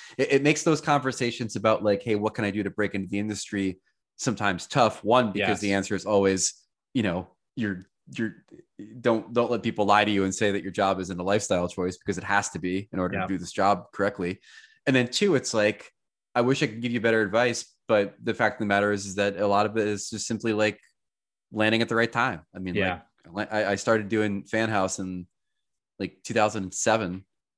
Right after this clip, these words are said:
Speaker 1: and it was just at a time of, of ex-, or maybe two thousand six, exponential growth in the industry.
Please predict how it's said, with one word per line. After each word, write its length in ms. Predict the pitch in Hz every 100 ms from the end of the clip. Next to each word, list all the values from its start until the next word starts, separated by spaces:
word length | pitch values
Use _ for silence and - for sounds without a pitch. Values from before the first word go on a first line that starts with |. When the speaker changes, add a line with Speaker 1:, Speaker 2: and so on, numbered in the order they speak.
| _ _ -
Speaker 1:
and 340 | 104 98 92 -
it 140 | 107 104
was 140 | 90
just 160 | - 104
at 100 | 95
a 40 |
time 340 | - 95 101
of, 260 | 101 95 - -
of 300 | 92 87 - _ _ _ _ -
ex-, 260 | 110 - - 98
or 40 |
maybe 200 | 104 143
two 120 | -
thousand 260 | 123 107 92
six, 340 | - 101 - - - _ -
exponential 560 | 135 - 131 127 123
growth 300 | 98 104 101
in 80 | 98
the 100 | 98
industry. 560 | 127 113 - 76 85